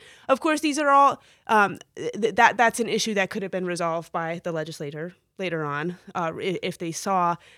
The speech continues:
that the fee was getting too high, um, they could have pulled it back in,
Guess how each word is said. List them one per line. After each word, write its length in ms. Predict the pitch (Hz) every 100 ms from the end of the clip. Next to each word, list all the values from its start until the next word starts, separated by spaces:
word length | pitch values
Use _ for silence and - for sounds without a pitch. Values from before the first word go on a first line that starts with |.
| -
that 140 | 180
the 80 | 165
fee 260 | - 190 180
was 160 | 175
getting 340 | 190 180 170 165
too 220 | - 190
high, 520 | 143 170 156 147 160 - _
um, 360 | 185 156 147 160 _ _ -
they 120 | 190
could 200 | 175 208
have 120 | 180
pulled 280 | - 214 202
it 80 | 190
back 260 | 196 196 220
in, 280 | 226 254